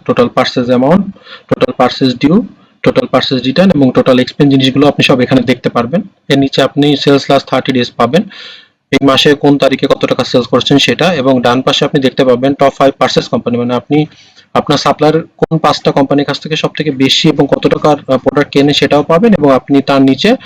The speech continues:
আপনার টপ ফাইভ প্রোডাক্টগুলো দেখতে পারবেন যে কোন পাঁচটা প্রোডাক্ট আপনার সব থেকে বেশি সেল হচ্ছে সেটা। এর নিচে আপনি এই বছরে কোন মাসে কত টাকা সেল করেছেন সে একটা চার্ট আকারে এখানে দেখতে পারবেন।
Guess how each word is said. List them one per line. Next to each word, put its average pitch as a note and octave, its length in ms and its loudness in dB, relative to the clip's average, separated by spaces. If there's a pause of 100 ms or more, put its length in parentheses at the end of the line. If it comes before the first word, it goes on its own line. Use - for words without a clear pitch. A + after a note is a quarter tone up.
(240)
আপনার C#3 360 0
টপ C#3+ 200 2 (140)
ফাইভ C#3+ 200 2 (200)
প্রোডাক্টগুলো C#3 460 2
দেখতে B2+ 240 -2
পারবেন B2 180 0
যে C3 80 -2
কোন D3 180 0
পাঁচটা C#3 260 0
প্রোডাক্ট E3+ 280 2
আপনার C#3+ 200 -2
সব C3 240 -2
থেকে E3 160 -4
বেশি C#3 340 0
সেল B2 260 0
হচ্ছে A2+ 340 -6
সেটা। G#2+ 260 -4 (640)
এর C#3+ 100 2
নিচে D#3+ 260 2
আপনি F3 220 2 (140)
এই E3 120 4
বছরে E3 360 0
কোন D#3+ 280 -2
মাসে D#3 220 2
কত D#3 160 0
টাকা E3+ 200 0
সেল C#3 220 0
করেছেন C3+ 360 0
সে D#3 140 0
একটা C#3 220 0
চার্ট C3 220 0
আকারে B2+ 200 0
এখানে B2+ 200 -2
দেখতে B2 240 -4
পারবেন। C3 320 0